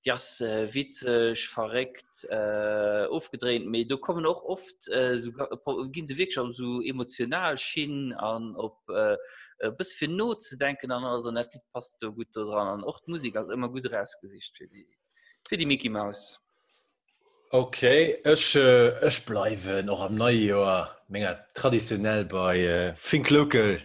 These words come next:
Speaker 2: Äh, Nightlied vom Tomek, Hasta la Vista, mam, äh, Turn Up Tune, a mat Rugger. Rugger, den kenn ich zwar nicht, den Turn Up Tune kennen wir ja, Shoutout, den Tomek auch, Shoutout. Äh,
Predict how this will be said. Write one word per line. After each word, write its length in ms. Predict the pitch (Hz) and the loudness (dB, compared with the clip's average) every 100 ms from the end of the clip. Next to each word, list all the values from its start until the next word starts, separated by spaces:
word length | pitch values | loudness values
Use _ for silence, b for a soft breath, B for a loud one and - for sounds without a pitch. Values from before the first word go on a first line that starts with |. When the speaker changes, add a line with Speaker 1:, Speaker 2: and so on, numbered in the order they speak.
| B B B B B B _ | B B B B B B _
Speaker 2:
Äh, 420 | 135 131 131 127 | 6 8 8 6
Nightlied 440 | 143 170 160 175 151 | 6 6 6 2 2
vom 240 | - 131 - | 0 0 2
Tomek, 540 | 180 156 127 123 - - _ _ _ _ | 4 6 4 0 -14 -20 _ _ _ _
Hasta 360 | - 135 - 120 | 0 0 2 4
la 180 | 110 | 6
Vista, 580 | 101 123 - 110 101 98 b b b b _ | 4 -2 0 2 4 0 b b b b _
mam, 400 | - 110 113 110 | -2 4 6 6
äh, 140 | 110 110 | 4 4
Turn 220 | 190 156 | 6 6
Up 180 | 135 - | 4 6
Tune, 300 | 180 170 - | 6 6 4
a 120 | 127 127 | 2 4
mat 340 | 123 120 - _ _ 110 | 4 0 -6 _ _ -2
Rugger. 580 | 113 165 107 78 78 - | 4 4 4 2 -2 0
Rugger, 240 | 127 135 87 | 2 4 2
den 120 | 123 | 2
kenn 180 | 165 110 | 0 -2
ich 140 | - | -2
zwar 120 | 104 | 0
nicht, 360 | 107 160 - - - | 2 0 -4 -16 -12
den 100 | 92 | -8
Turn 240 | 127 117 | -6 -2
Up 140 | 110 - | -2 2
Tune 160 | 156 | 0
kennen 200 | - 117 | 2 2
wir 80 | 104 | 2
ja, 100 | 98 | 2
Shoutout, 420 | 95 117 110 110 | 4 4 4 2
den 100 | 95 | 0
Tomek 280 | 90 98 95 | -6 -2 2
auch, 260 | 135 131 - | 2 0 -6
Shoutout. 480 | - 113 110 107 101 _ _ _ _ | 0 2 4 2 0 _ _ _ _
Äh, 80 | - | -2